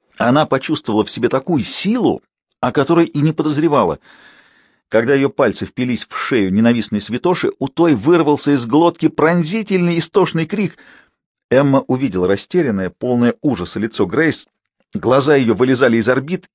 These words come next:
изо рта рвался крик, но Эмма сжимала шею все сильнее, давила большими пальцами все крепче на гортань, повреждая голосовые связки Грейс. Но другие были в состоянии кричать, и они кричали. Однако в ушах Эммы словно бил набат,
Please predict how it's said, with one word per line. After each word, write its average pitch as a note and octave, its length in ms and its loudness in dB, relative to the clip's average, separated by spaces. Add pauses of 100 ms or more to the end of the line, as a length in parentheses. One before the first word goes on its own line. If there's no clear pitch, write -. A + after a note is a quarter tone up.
(160)
изо A#2+ 220 0
рта C3 240 -2
рвался A2+ 360 0
крик, F3 300 -4
но A2 280 0
Эмма C#3 420 2
сжимала C#3 640 0
шею B2+ 360 -2
все - 180 -6
сильнее, D#3 680 -2
давила D3 520 2
большими D3+ 440 0
пальцами D3+ 440 -2
все D3 200 -2
крепче D3+ 520 -2
на C#3 80 0
гортань, C3 440 2 (580)
повреждая B2 540 4
голосовые B2 420 0
связки A#2 360 -2
Грейс. G#2 360 0 (1300)
Но A2+ 160 2
другие B2+ 340 0
были B2+ 180 0
в - 60 -10
состоянии F2+ 480 -4
кричать, B2+ 440 -4
и F#2+ 40 0
они G2+ 140 0
кричали. A2+ 580 0 (520)
Однако B2+ 440 2
в A#2+ 80 0
ушах C#3+ 480 -2
Эммы D3+ 440 4
словно A2+ 420 2
бил C3 300 2
набат, C3 760 0